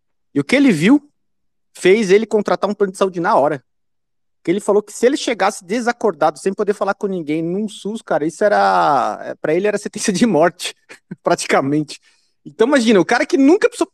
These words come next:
pensou em pagar plano, ele viu o que tava acontecendo lá, ele começou a pagar um plano só pra não ter que cair nesse, nessa, uma ra-, lá,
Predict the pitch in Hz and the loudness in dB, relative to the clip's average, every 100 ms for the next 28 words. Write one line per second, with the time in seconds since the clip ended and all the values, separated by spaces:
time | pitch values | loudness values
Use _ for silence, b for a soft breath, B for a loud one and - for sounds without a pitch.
0 | - 247 311 381 285 247 - 214 294 339 | -4 -2 -2 -2 0 -2 2 2 4 2
1 | 247 208 190 202 185 277 403 - 247 262 | -2 -4 -10 _ -4 0 0 -2 -4 -4
2 | 233 240 233 - 220 202 202 233 226 233 | -4 -6 -8 -8 -4 0 0 -2 -6 -8
3 | 233 226 214 202 214 220 - 226 254 247 | -6 -4 -4 -2 -2 -2 -2 -4 -4 -6
4 | 240 - - 196 202 202 - 202 170 160 | -8 -8 -4 -2 -2 -6 -8 -10 -8 -4
5 | 170 160 120 104 _ _ _ _ _ _ | 0 0 -2 -10 _ _ _ _ _ _
6 | _ _ _ 147 139 - _ - 139 147 | _ _ _ -8 -8 -10 _ -4 0 0
7 | 123 135 120 | 0 0 -2